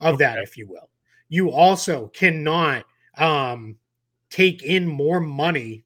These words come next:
Speaker 1: than you send out in a trade. In N B A trades today, even the, the most expensive teams, you can still take back about twenty-five percent more in money than what you send out. So the easiest way I can do that is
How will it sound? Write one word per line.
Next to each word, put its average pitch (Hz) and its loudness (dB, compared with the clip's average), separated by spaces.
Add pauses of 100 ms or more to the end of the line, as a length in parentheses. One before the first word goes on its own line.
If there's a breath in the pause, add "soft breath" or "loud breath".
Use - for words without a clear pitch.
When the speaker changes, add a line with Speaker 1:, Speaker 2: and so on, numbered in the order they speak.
(100)
Speaker 1:
than 139 -8
you 143 -6
send 135 -8
out 143 -2 (180)
in 165 -2
a 139 0
trade. 90 -12 (300 soft breath)
In 180 -2
N 240 0
B 175 0
A 147 2
trades 143 -2
today, 123 -4 (460 soft breath)
even 202 0
the, 113 -14 (160)
the 123 -14
most 165 0
expensive 123 -10
teams, 98 -20
you 190 0
can 277 -4
still 185 -4
take 156 -2
back 123 -10
about 104 -20
twenty-five 135 -6
percent 127 -10
more 123 -8 (300 soft breath)
in 147 2
money 135 -6
than 139 -8
what 135 -4
you 117 -10
send 123 -10
out. 95 -16
So 156 -10
the 151 -4
easiest 151 0
way 139 2
I 123 0
can 139 -10
do 175 2
that 175 4
is 175 2